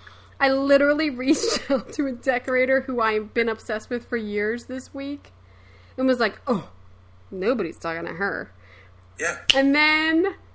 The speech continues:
Speaker 1: I saw
Speaker 2: Yeah.
Speaker 1: that she just did an Architectural Digest interview, and I was like, "Oh, she probably thinks I read that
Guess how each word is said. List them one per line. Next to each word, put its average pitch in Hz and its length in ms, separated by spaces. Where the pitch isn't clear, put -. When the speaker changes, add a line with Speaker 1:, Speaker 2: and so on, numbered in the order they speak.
Speaker 1:
I 285 200
saw 262 680
Speaker 2:
Yeah. 247 80
Speaker 1:
that 277 160
she 302 180
just 294 360
did 320 160
an 285 120
Architectural 262 720
Digest 247 920
interview, 277 440
and 247 80
I 240 40
was 240 140
like, 233 180
"Oh, 175 280
she 339 180
probably 269 380
thinks 247 260
I 269 100
read 330 260
that 226 320